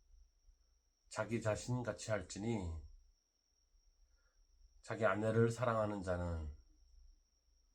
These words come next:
자신을 사랑하는 자니라. 누구든지 자기 육체를 미워하지 아니하고 오직 양육하여 보호하기를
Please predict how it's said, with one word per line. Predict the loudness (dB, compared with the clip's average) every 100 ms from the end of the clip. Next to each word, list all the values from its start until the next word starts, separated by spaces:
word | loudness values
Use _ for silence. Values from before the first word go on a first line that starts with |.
| _ -20 _ _ _ _
자신을 | -8 -2 2 2
사랑하는 | 2 4 4 2 -2
자니라. | -4 -4 -4 -6 -8 -14 _ -20 -20 -20 -20 -20 -20 _ _ -20 -20 _ _ _ _ _ _ _ _ -20 -20 -20 -20 _ _ -20 -20 _ _ -20 _ _ _ -20 _ _ _ _ -20 -20 _
누구든지 | -8 -4 -2 -2 -2
자기 | -2 -2 0 -2
육체를 | -2 -4 0 2 2 0 -2
미워하지 | 6 6 8
아니하고 | 2 2 0 -2 -2 -4 -4 -6 -10 -20 -20 -20 -20 -20 -20 -20 _ -6
오직 | -4 -2 2
양육하여 | 4 4 0 2 4 4 0
보호하기를 | 0 6 6 4 0 0 0